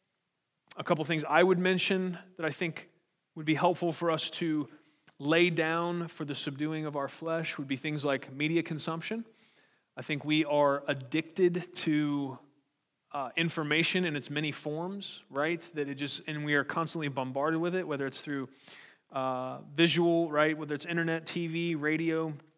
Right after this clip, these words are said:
Uh, there is definitely something to be said for intentional times of solitude and silence when you're not consuming what it is the world's trying to feed you.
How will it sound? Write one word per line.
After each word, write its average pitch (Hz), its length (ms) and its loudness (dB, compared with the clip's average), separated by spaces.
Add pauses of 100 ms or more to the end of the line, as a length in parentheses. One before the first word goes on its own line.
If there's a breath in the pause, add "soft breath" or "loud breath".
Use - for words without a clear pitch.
(460)
Uh, 131 240 -2
there 165 320 6
is 147 420 0 (560 soft breath)
definitely 180 520 4
something 165 540 0 (100)
to 156 100 -8
be 147 100 -4
said 151 440 2
for 147 100 -4
intentional 147 760 -6 (800)
times 143 460 -2
of 131 100 -4
solitude 135 540 -2
and 127 100 -14
silence 123 440 -6
when 135 100 -10
you're 135 140 -2
not 143 360 0
consuming 139 680 -2
what 131 120 0
it 131 60 -2
is 127 140 0
the 131 80 -2
world's 127 460 -4
trying 123 260 -6
to 120 60 -6
feed 143 400 -6
you. 117 280 -10